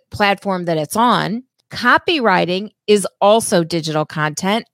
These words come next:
Infographics are digital content. And like I mentioned before, ebooks. So those are just some types of digital content. When you're talking about creating content,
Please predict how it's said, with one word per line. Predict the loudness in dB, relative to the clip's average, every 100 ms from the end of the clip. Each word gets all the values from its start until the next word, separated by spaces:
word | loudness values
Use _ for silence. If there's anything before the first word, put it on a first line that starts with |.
| _
Infographics | -4 -4 -2 0 0 2 0 2 -2 -2 -2
are | -2
digital | -2 -2 -4
content. | -4 -4 -4 -2 -2 -2 -6 _ -2
And | 0
like | 2 0
I | 0
mentioned | 0 -2 -2 -4
before, | -4 -2 -2 -2 -2
ebooks. | -2 -2 -6
So | -2 0 0 _ _
those | 0 0 0
are | -4
just | -4 -4 -6 -8 -8
some | -2 2 2 2 -2 -12 _ -12
types | 0 2 0 -2 -10 -10 -16 _ _
of | -4 -4 0
digital | 2 2 0 -4 -4 -6 -10 _ _
content. | -6 -4 -4 -4 -8 -10 _ _ 0
When | 2 2 -2
you're | -2 -2
talking | -2 -4 -2 -2
about | 0 2 2 -2
creating | -6 0 2 2 0 -6
content, | -8 -4 -2 -2 -4 -4 -4